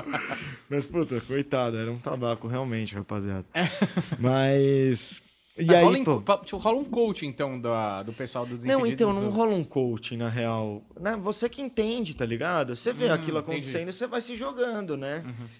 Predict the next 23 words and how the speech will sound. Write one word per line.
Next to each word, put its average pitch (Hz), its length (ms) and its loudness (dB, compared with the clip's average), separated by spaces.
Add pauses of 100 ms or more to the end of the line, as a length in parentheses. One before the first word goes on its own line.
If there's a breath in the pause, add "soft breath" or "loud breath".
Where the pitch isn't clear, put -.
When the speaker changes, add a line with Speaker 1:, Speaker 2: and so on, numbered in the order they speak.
Speaker 1:
Então, 233 260 -4
pô, 233 220 2
eu 151 120 4
fui 185 180 -4
vendo 165 380 0
que 147 440 -2 (200 loud breath)
é 165 120 2
isso, 175 260 -2
eu 131 40 -8
vou 127 300 -4
começar 165 320 -4
a - 20 -8
postar 175 340 -2
e 143 40 2
tal. 147 280 4
Aí, 123 100 2
pô, 151 240 -2
pandemia, 170 720 2
cem 190 300 0
mil 202 120 2
seguidores, 175 760 6
aí 135 120 4
pandemia. 185 880 2